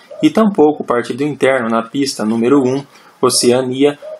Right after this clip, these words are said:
gastou bilhões de escassos dólares em uma época de terrível privação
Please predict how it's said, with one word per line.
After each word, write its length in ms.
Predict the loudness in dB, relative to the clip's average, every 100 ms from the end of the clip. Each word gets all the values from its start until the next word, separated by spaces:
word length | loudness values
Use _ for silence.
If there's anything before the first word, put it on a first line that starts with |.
| _ _ -2
gastou 440 | 0 0 2 2
bilhões 640 | 2 0 2 2 2 0 -2
de 100 | -4
escassos 480 | -2 -2 -2 -4 0
dólares 460 | 0 0 -2 -4
em 160 | -4 -2
uma 220 | 0 2
época 380 | 2 0 -2 -4
de 120 | -2
terrível 420 | 0 2 2 0
privação 600 | 2 2 2 0 -2 -4